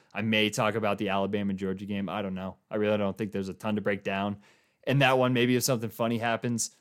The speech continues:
I'll do, like, a post game or just, like, a, a college football season, uh, recap and just talk about some of my favorite things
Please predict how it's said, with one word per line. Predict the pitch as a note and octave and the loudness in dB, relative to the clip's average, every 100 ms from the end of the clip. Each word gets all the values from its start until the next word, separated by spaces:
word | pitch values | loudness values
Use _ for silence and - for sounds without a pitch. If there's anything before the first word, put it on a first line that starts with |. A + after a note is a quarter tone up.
| _ - | _ -6
I'll | |
do, | A2 A2 | -2 0
like, | G#2 | 0
a | - | -2
post | A#2 G#2+ - | -2 -2 -2
game | A2+ G#2+ G#2 | -2 -2 -4
or | G2+ | -6
just, | G#2 - | -4 -4
like, | G#2 G2+ | -4 -4
a, | G2+ F#2+ _ _ _ - | -4 -6 _ _ _ -8
a | A2 | -4
college | - A#2 A2+ G#2+ | 2 4 4 2
football | B2 G#2+ A2+ A2 G#2+ G#2+ - _ _ | -2 0 2 4 2 0 -6 _ _
season, | - C3+ C3 A#2+ A#2 A2 A2+ _ _ _ - | -2 2 2 2 2 0 -2 _ _ _ -10
uh, | - C3+ F#2+ | -2 0 0
recap | C3+ D3+ D#3 D#3+ C#3 C3 B2+ | 2 2 4 6 6 6 2
and | B2 | -2
just | A2+ - | -2 -2
talk | B2+ A2+ | 0 0
about | A2+ G#2+ | 0 -2
some | - A#2 | -2 -2
of | |
my | G#2+ | -2
favorite | G#2 B2 A2+ G#2 - | -2 0 0 -2 -2
things | A2 A2+ A2 - | -2 0 -2 -4